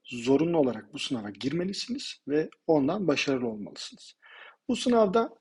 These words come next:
Türkiye'den gelenler için eğer, e, yabancı yani Avrupa Birliği vatandaşlığı yoksa ki çoğunuzda yok, bu sınava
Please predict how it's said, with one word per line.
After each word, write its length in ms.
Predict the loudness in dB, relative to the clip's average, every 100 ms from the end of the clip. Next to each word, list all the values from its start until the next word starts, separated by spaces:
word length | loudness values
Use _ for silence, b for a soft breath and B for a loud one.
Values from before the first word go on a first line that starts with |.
| _
Türkiye'den 520 | -6 -4 4 4 6 6
gelenler 360 | 6 6 4
için 340 | 2 0 -4 -2
eğer, 400 | 2 4 2 0 -14 -6
e, 80 | -2
yabancı 680 | 2 2 2 0 0 0 0
yani 300 | -2 -2 -2
Avrupa 360 | -2 -2 -2
Birliği 220 | 0 2
vatandaşlığı 640 | 0 0 -2 -2 -2 0 0
yoksa 360 | 0 -2 -8
ki 220 | -8 -10 -12 _
çoğunuzda 540 | -4 -4 -4 -8 -4
yok, 240 | -2 -2 -6 b b b b -14
bu 60 |
sınava 520 | -4 2 6 6 2